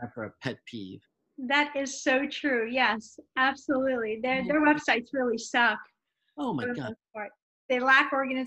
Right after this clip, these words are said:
Speaker 2: and you can't even organize it. They don't give you the
Speaker 1: No,
Speaker 2: option to organize
Speaker 1: because
Speaker 2: it.
Speaker 1: they spell things differently.
Speaker 2: <laughs>
Speaker 1: Like, you're spelling it normally, and they have it hy-, like, hyphenated or something, and now you can't find it. Listen, confusion is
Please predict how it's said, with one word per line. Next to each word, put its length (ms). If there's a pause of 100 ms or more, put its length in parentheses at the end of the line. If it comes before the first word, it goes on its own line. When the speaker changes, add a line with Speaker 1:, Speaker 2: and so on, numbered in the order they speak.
Speaker 2:
and 140
you 180
can't 140
even 160
organize 580
it. 80
They 80
don't 140
give 100
you 60
the 80
Speaker 1:
No, 80
Speaker 2:
option 160
to 320
organize 160
Speaker 1:
because 240 (140)
Speaker 2:
it. 40
Speaker 1:
they 160
spell 440
things 340
differently. 500 (540)
Speaker 2:
<laughs> 100 (260)
Speaker 1:
Like, 300
you're 160
spelling 440
it 120
normally, 640 (300)
and 120
they 120
have 200
it 120
hy-, 180 (100)
like, 220
hyphenated 640
or 60
something, 460 (180)
and 100
now 100
you 120
can't 300
find 420
it. 100 (1300)
Listen, 340 (160)
confusion 680
is 260